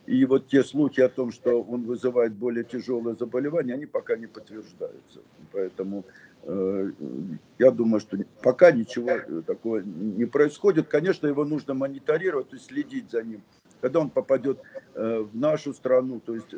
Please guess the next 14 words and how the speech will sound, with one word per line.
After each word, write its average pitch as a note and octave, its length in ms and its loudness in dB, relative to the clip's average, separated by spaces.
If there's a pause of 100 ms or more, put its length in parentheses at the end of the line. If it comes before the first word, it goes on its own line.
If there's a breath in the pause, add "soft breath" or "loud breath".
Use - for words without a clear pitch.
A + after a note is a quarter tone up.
(120)
всех - 240 -4
прибывающих, B2+ 760 4 (140)
э, A2+ 320 -2
из A2 80 -18 (100)
тех B2 180 -6
регионов, A#2 500 -4
в - 40 -20
которых A2+ 440 -10
он A#2 120 -10
уже A2+ 260 -10
зарегистрирован, A2 840 -2 (240 soft breath)
заболевших, A#2+ 640 4
нужно A2 260 -6
проверять, B2+ 520 -2